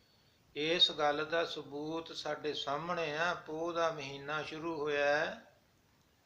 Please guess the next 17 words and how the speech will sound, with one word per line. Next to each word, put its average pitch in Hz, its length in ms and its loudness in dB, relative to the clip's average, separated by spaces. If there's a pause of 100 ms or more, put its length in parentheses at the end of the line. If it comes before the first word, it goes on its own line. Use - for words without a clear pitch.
(760)
ਗੁਰਮੁਖੋ, 156 840 2 (400)
ਪੋਹ 175 340 0
ਦੇ 165 180 -2
ਮਹੀਨੇ 143 560 -6
ਤੋਂ 143 220 -4
ਲੈ 139 280 2
ਕੇ 139 460 -2 (1400)
ਮਾਘ 143 540 6
ਦੇ 139 200 0
ਮਹੀਨੇ 135 480 -6
ਤੱਕ 156 680 2 (760)
ਇਹ 143 160 -2
ਜੋ 139 520 -2 (1160)
ਪੂਰਾ 151 340 6
ਮਹੀਨਾ 147 680 0 (1000)
ਸ਼ਹਾਦਤਾਂ 143 960 4
ਦਾ, 131 340 0